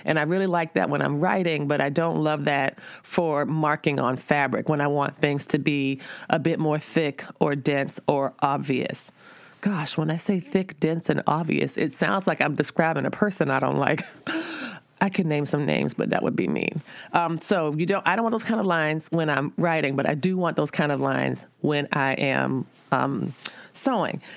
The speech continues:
And so I just wanted to tell you about the Frixion Color Pencil. Um, it's, well, they call it Color Pencil Like. That comes in a point, a zero point seven millimeter, and it comes in lots of different colors. I think I might have about, um, twelve of these.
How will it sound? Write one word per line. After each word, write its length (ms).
And 120
so 460
I 80
just 180
wanted 220
to 80
tell 100
you 120
about 240
the 60
Frixion 600
Color 360
Pencil. 720
Um, 300
it's, 200
well, 160
they 120
call 240
it 100
Color 320
Pencil 500
Like. 520
That 380
comes 400
in 240
a 160
point, 480
a 80
zero 300
point 280
seven 380
millimeter, 640
and 100
it 80
comes 200
in 100
lots 240
of 60
different 320
colors. 440
I 60
think 220
I 60
might 160
have 180
about, 340
um, 540
twelve 360
of 120
these. 440